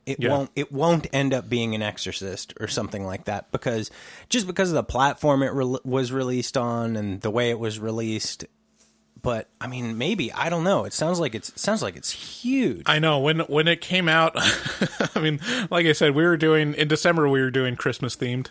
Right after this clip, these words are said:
Speaker 2: episodes, and so we already had just a stock of Christmas episodes that we already recorded.
Speaker 1: Yeah.
Speaker 2: And, like,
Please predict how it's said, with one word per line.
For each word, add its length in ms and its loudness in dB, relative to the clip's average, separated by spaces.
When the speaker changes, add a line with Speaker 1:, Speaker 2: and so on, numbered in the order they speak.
Speaker 2:
episodes, 480 0
and 120 -4
so 140 0
we 140 4
already 240 2
had 420 0
just 220 -2
a 60 -2
stock 440 2
of 320 -4
Christmas 360 -2
episodes 460 -2
that 80 -2
we 140 -2
already 260 0
recorded. 680 -2
Speaker 1:
Yeah. 200 -4
Speaker 2:
And, 440 -2
like, 360 -6